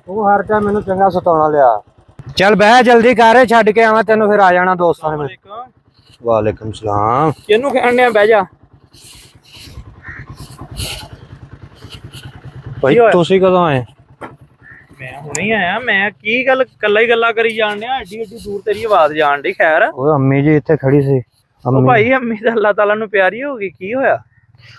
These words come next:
Speaker 1: ਭਾਜੀ ਹੁਣ ਮੈਂ ਗੱਲਾਂ ਕਰਦਾ ਰਿਹਾ, ਅੰਮੀ ਉਸੇ ਤਰ੍ਹਾਂ ਮੇਰੇ ਨਾਲ ਗੱਲਾਂ ਕਰਨ ਡਈ ਸੀ, ਸਾਰੀ ਗੱਲਬਾਤ ਹੋ ਰਹੀ ਸੀ ਅੰਮੀ ਦੇ ਨਾਲ।
Speaker 2: ਉਹ ਸਦਾ ਹੀ ਹੋ ਗਿਆ,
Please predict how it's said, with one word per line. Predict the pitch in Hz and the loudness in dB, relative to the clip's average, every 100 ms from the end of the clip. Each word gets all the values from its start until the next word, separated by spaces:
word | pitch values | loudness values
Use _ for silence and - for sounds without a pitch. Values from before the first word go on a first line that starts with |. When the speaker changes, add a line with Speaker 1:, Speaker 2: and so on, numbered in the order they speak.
| _ | _
Speaker 1:
ਭਾਜੀ | 143 135 196 | 0 2 4
ਹੁਣ | 175 165 185 | 4 2 2
ਮੈਂ | 190 185 165 | 2 2 2
ਗੱਲਾਂ | 156 151 156 | 2 0 2
ਕਰਦਾ | 156 143 147 | 0 2 2
ਰਿਹਾ, | 156 180 | 2 2
ਅੰਮੀ | 160 160 | 0 2
ਉਸੇ | 151 - 160 | 2 0 -2
ਤਰ੍ਹਾਂ | 151 156 | 0 -2
ਮੇਰੇ | 151 131 | -2 -2
ਨਾਲ | 143 | -4
ਗੱਲਾਂ | 131 117 120 | -4 -4 -6
ਕਰਨ | 123 123 | -6 -4
ਡਈ | 120 123 | -2 -4
ਸੀ, | 131 | -6
ਸਾਰੀ | 123 117 117 123 | -4 -2 0 -2
ਗੱਲਬਾਤ | 113 107 107 113 117 | -2 -2 -2 -4 -2
ਹੋ | 110 98 | -6 -6
ਰਹੀ | 98 | -10
ਸੀ | 113 | -10
ਅੰਮੀ | 104 98 | -10 -8
ਦੇ | 104 | -6
ਨਾਲ। | 101 92 110 - _ _ - - - - _ _ _ _ - _ - | -4 -4 -8 -12 _ _ -20 -20 -20 -20 _ _ _ _ -20 _ 0
Speaker 2:
ਉਹ | 175 | 0
ਸਦਾ | - 151 135 | 0 -2 -2
ਹੀ | 151 170 | 0 0
ਹੋ | 143 | 0
ਗਿਆ, | 139 147 143 | -2 -6 -10